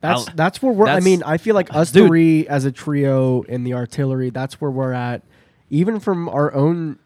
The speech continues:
Speaker 1: fans, like, from our own Blue Jackets fans, our fellow Blue Jackets fans are saying that this team is going to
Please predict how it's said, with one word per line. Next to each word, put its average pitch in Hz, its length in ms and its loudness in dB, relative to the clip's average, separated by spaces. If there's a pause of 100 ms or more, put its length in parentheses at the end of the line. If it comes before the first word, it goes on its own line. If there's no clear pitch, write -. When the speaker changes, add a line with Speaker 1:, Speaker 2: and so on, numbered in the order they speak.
(340)
Speaker 1:
fans, 131 600 -8
like, 123 160 -6
from 139 160 -8
our 139 180 -2
own 156 440 -4 (500)
Blue 135 320 2
Jackets 139 460 -4
fans, 131 340 -6
our 131 120 -6
fellow 143 360 -2
Blue 143 220 0
Jackets 151 340 -6
fans 131 380 -6
are 123 60 -8
saying 139 340 -4
that 117 80 -12
this 131 160 -10
team 151 280 -6
is 131 100 -6
going 135 320 -6
to 123 120 -6